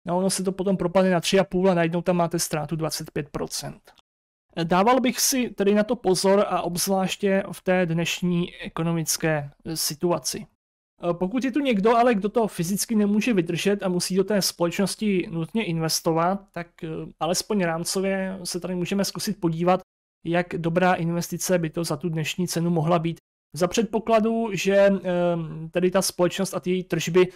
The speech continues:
eh, budou růst tak, jak to tady odhadují analytici, někde, eh, dvě miliardy v roce dva tisíce dvacet tři nebo dvě a půl miliardy dva tisíce dvacet čtyři.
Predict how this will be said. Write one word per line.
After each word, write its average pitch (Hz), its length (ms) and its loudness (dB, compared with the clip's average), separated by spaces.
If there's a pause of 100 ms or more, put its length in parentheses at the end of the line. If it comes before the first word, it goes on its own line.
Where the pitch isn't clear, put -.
(320)
eh, 156 80 -2
budou 170 320 2
růst 170 260 0
tak, 170 200 -4
jak 160 120 -10
to 175 100 -2
tady 175 180 0
odhadují 165 420 0
analytici, 165 540 0
někde, 160 300 0 (440)
eh, 165 80 -4
dvě 156 300 2
miliardy 165 500 2
v 170 60 -6
roce 160 300 -2
dva 147 160 -6
tisíce 160 600 -6
dvacet 151 440 -4
tři 165 260 2 (300)
nebo 156 360 0 (240)
dvě 156 240 -2
a 156 40 0
půl 170 160 0
miliardy 156 480 0
dva 151 160 -4
tisíce 160 420 -8
dvacet 160 280 -2
čtyři. 156 280 -4